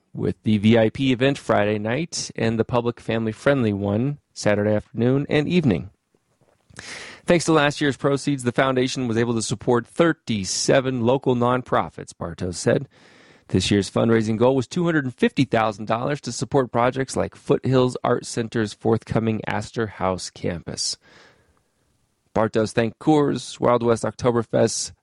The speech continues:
title sponsor, and all other businesses and community members who donated their time,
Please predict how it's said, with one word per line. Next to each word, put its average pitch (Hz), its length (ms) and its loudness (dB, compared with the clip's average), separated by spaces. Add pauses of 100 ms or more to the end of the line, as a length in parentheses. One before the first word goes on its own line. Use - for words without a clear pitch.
(120)
title 107 240 -2
sponsor, 120 640 -2
and 110 340 0 (160)
all 113 360 2
other 95 400 -4 (100)
businesses 107 540 -2
and 104 100 -6
community 104 380 2
members 120 300 0
who 127 80 -2
donated 139 460 0
their 147 120 -2
time, 147 420 0